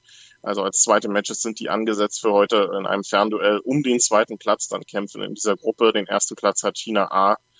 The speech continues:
jetzt sicher, beziehungsweise den ersten Platz noch gar nicht mal unbedingt. Äh, da könnten theoretisch die Thailänder noch raus, äh, noch denen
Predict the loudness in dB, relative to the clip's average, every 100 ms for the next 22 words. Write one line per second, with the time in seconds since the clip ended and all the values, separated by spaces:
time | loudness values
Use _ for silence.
0 | -20 -20 _ -2 -2 -2 -6 -8 -6 -2
1 | 4 6 6 4 -4 -4 -2 0 0 0
2 | 0 0 0 -2 0 0 0 0 0 0
3 | -2 -4 -2 -2 0 -2 -4 -2 0 0
4 | -2 0 -2 -2 -4 0 2 2 -2 -6
5 | 2 4 4 2 0 -2 2 2 2 0
6 | 0 0 0 -6 -12 -2 -2 -2 -6 -2
7 | 2 4 2